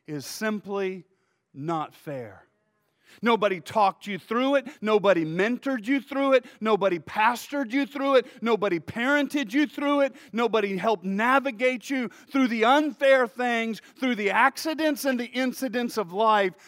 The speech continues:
But the years keep stacking up, and the, and, and the birthdays keep happening. You've never resolved those issues,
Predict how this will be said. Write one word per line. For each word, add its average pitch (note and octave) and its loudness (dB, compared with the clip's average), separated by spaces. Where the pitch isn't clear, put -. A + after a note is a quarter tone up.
But A#3 6
the A#3+ -4
years D4+ 0
keep B3 -6
stacking G#3+ -2
up, F#3+ 0
and A3+ 0
the, A3 6
and, B3 -2
and A#3+ 0
the A3+ -2
birthdays B3+ 0
keep A#3 -6
happening. G#3+ 0
You've G3+ -2
never D#4 2
resolved C4 2
those A3+ 2
issues, A#3 -2